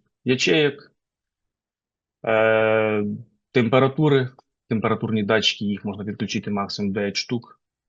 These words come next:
Тобто, якщо у вас шістнадцять, шістнадцять селів, тобто вони підключаються на, е, на два села один, один, е, датчик. Отже, це все моніториться.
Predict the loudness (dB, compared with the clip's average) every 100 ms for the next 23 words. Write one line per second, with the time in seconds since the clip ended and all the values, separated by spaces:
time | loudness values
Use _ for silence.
0 | _ -16 -8 -6 -2 -2 -2 -4 -4 -6
1 | -4 -6 -4 -4 -4 -6 -2 0 2 2
2 | -2 -6 -10 -10 -8 -8 -10 -12 -8 -6
3 | -6 -6 -8 -10 -8 -10 -14 _ _ _
4 | _ _ _ _ _ _ _ _ -6 -2
5 | 0 0 -2 -4 -6 -8 -10 -10 -12 -14
6 | _ _ _ _ _ _ -20 -20 _ -2
7 | 2 4 4 4 4 4 4 2 0 -2
8 | -4 -6 _ -2 0 -2 -2 -4 -6 -6
9 | -6 -8 -10 -14 _ _ _ _ _ _
10 | _ _ _ _ -4 -2 0 0 2 2
11 | 2 0 -4 -2 2 2 2 0 2 2
12 | 0 -2 2 2 2 -2